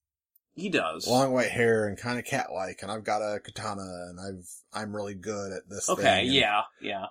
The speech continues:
Speaker 2: Not saying that's necessarily bad, but there is that definitely trope.
Speaker 1: Yeah. And maybe
Speaker 2: He
Speaker 1: that's some of the symptom of why I think he's kinda comes across as cool, but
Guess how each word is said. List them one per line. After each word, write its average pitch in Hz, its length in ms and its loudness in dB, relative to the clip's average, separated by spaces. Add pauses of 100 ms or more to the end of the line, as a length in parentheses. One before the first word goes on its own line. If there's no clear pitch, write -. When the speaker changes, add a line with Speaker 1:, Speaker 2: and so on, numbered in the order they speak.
(120)
Speaker 2:
Not 143 360 4
saying 147 260 4
that's 131 240 2
necessarily 123 720 2
bad, 127 420 2 (1600)
but 110 320 -2
there 117 160 4
is 110 140 0
that 98 180 0
definitely 101 300 -4
trope. 78 340 -8 (420)
Speaker 1:
Yeah. 117 400 -2 (380)
And 196 200 0 (180)
maybe 160 320 6
Speaker 2:
He 131 60 6
Speaker 1:
that's 123 260 4
some - 140 2
of 113 80 -4
the 104 60 -4
symptom 107 440 -4
of 101 80 -10
why 104 280 4
I 104 40 -2
think 107 160 -8
he's 107 180 -8
kinda 104 260 -6
comes 107 180 -10
across 98 240 -8
as - 80 -14
cool, 92 400 -6
but 98 240 -8